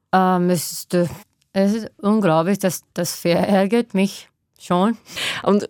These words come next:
Speaker 2: diese frauenfeindliche Aussage, die hatte für Mori Konsequenzen. Er musste als Olympiachef nämlich zurücktreten und seinen Posten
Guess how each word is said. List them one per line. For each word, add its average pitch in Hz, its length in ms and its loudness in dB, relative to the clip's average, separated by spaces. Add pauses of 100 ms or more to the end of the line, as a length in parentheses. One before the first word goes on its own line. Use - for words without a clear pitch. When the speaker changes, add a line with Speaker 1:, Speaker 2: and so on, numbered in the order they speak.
(140)
Speaker 2:
diese 240 240 4
frauenfeindliche 202 880 2
Aussage, 180 420 0
die 185 140 0
hatte 175 240 0
für 165 180 0
Mori 180 360 4
Konsequenzen. 165 800 0
Er 170 120 -2
musste 175 340 0
als 156 200 -2
Olympiachef 170 640 2
nämlich 175 280 0
zurücktreten 180 680 -2
und 160 160 -2
seinen 165 360 0
Posten 175 520 0